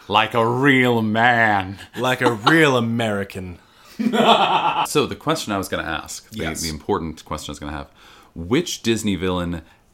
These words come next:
Speaker 1: had the best point?
Speaker 2: Ooh.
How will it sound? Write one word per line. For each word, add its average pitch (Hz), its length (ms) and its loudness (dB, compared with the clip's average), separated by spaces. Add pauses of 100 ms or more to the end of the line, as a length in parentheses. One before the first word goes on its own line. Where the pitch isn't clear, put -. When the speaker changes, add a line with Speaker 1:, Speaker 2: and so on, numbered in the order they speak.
(200)
Speaker 1:
had 110 380 0
the 92 80 -4
best 92 420 -6
point? - 380 -12 (2250)
Speaker 2:
Ooh. 208 260 -6